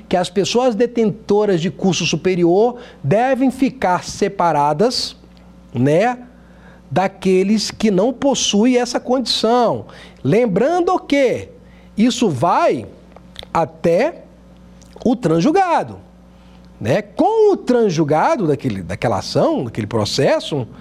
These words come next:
é, essas pessoas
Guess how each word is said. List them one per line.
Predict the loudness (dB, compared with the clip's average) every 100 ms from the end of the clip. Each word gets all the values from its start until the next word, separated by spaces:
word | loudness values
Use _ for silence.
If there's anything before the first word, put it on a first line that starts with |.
| -20 -20 -20 -20 -20 -20 -20 -20 -8
é, | 0 2 4 2 0 -4 -14 -20 -20 -20 -20 -20 -8 -4
essas | -2 -2 0
pessoas | 0 0 0 2 2 0 -2 -8